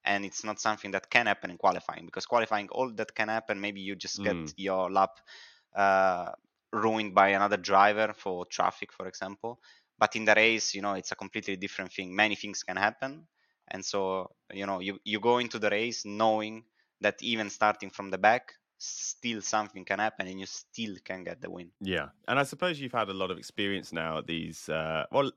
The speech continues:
Speaker 2: lan events and virtual events, but racing at this level, I guess you must get used to a certain standard for, for other drivers, right? And, and I imagine you've probably gotten to know a lot of the,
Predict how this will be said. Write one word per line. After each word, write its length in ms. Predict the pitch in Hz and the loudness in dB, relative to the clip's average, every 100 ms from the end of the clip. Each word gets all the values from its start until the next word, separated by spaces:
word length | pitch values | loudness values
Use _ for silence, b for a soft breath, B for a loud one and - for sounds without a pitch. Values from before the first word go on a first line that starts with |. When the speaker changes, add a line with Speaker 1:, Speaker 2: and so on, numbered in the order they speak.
| - | 0
Speaker 2:
lan 220 | 147 175 | 2 2
events 340 | 151 131 120 | 0 -4 -4
and 160 | 123 107 | -6 -4
virtual 360 | 98 92 - 87 | -2 -4 -4 -2
events, 320 | 82 78 - | -2 -4 -6
but 260 | - - | -4 -2
racing 600 | 92 95 - 92 87 85 - B B B B 101 | 0 0 -2 -6 -6 -10 -14 B B B B -4
at 140 | - | -4
this 180 | 92 - | -6 -2
level, 460 | 95 87 78 67 _ b b b | 0 0 -2 -6 _ b b b
I 60 | 110 | -2
guess 240 | 175 202 | 0 0
you 80 | 170 | -2
must 220 | 143 120 | -4 -2
get 140 | 101 82 | -4 -4
used 440 | 101 104 - - - | -4 -4 -4 -10 -6
to 360 | 87 85 85 - - | -4 -4 -6 -10 -14
a 60 | |
certain 460 | - - 95 76 82 | -12 -2 0 0 -4
standard 720 | - - 92 87 80 69 69 - _ | -8 -2 0 0 -2 -6 -8 -16 _
for, 480 | - 85 78 78 73 _ | -6 -2 0 -2 -6 _
for 180 | - | -6
other 160 | 82 80 | -4 -6
drivers, 520 | 78 80 76 73 71 | -4 -2 -2 -6 -10
right? 240 | 71 78 - | -4 -2 -2
And, 220 | 85 82 | -4 -4
and 180 | 76 92 | -4 0
I 140 | 92 | 0
imagine 480 | 95 101 107 92 85 | 2 2 0 -2 -6
you've 180 | 80 80 | -6 -8
probably 580 | 90 82 80 80 78 - b b b b b b _ - | -8 -8 -6 -6 -8 -10 b b b b b b _ -2
gotten 260 | 113 90 87 | 0 0 -4
to 120 | 87 | -4
know 300 | 92 90 82 | 0 2 2
a 20 | |
lot 200 | 80 80 | -2 -6
of 80 | 82 - | -10 -10
the, 540 | 82 80 80 85 85 | -8 -8 -8 -10 -12